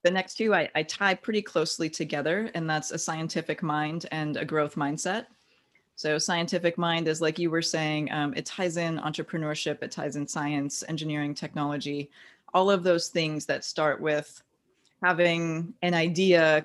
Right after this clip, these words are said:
coming up with a solution, testing a solution, finding where its faults or strengths are, revising and going through the cycle again. Um, and that happens in business, it happens in science, it happens in design.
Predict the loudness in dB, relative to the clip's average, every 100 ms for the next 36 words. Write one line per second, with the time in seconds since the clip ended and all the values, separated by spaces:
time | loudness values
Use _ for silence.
0 | -2 -2 2 2 0 0 0 0 0 0
1 | -2 -4 -4 -4 -6 -4 -2 -2 -2 -2
2 | -2 -2 -2 -2 -4 -4 -6 -2 -2 0
3 | 0 -2 -4 -2 0 -2 -4 0 2 2
4 | -2 -8 -4 -4 -4 -2 -4 -4 -6 -2
5 | -2 -2 -6 _ _ _ _ _ -6 2
6 | 4 6 6 6 6 4 0 -2 -6 -4
7 | 0 2 2 0 -2 -2 -4 -4 -4 -4
8 | -4 -6 -8 -12 _ _ _ 0 0 0
9 | -2 0 2 2 0 -2 -4 -4 -4 2
10 | 2 2 -2 -2 -4 -6 -6 -4 -6 -4
11 | -6 -4 -2 0 -2 -6 -8 -8 -6 -6
12 | -6 -6 -4 -6 -8 -4 -2 0 -2 -2
13 | -4